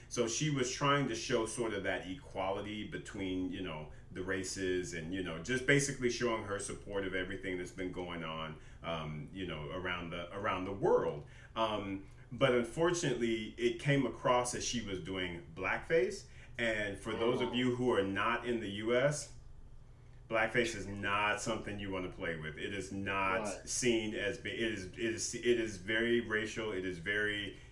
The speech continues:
Speaker 1: it's not something that you wanna play with. And a lot of people have, have gotten a lot of backlash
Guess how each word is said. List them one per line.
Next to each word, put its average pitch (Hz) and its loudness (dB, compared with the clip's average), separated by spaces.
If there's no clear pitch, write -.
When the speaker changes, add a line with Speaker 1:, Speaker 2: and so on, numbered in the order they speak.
Speaker 1:
it's 113 -4
not 113 2
something 110 -2
that 92 -4
you 98 -6
wanna 82 -6
play 76 -6
with. 60 -12
And 90 -6
a 92 -2
lot 104 0
of 113 -2
people 104 -4
have, 92 -2
have 92 -4
gotten 92 -2
a 90 -4
lot 107 0
of 95 -4
backlash 82 -4